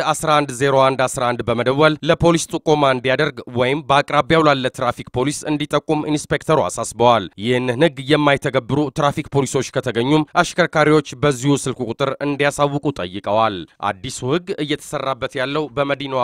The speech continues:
ብቻ መሆኑን በመግለጽ ህጉ በክልል ከተሞችን ቢተገበር ህገ ወጦችን ለመከላከል እንደሚያስችል ምክትል ኢንስፔክተር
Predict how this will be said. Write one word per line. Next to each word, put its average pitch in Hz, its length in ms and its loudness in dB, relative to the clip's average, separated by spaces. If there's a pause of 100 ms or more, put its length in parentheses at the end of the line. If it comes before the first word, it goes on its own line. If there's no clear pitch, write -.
ብቻ 117 400 -2
መሆኑን 123 320 -2
በመግለጽ 110 200 -2 (320)
ህጉ 170 220 -2 (100)
በክልል 156 420 -2
ከተሞችን 135 560 -6
ቢተገበር 127 600 -2 (100)
ህገ 139 260 -10
ወጦችን 127 500 0
ለመከላከል 113 600 -4 (100)
እንደሚያስችል 117 720 -4 (100)
ምክትል 165 400 -4
ኢንስፔክተር 139 580 -4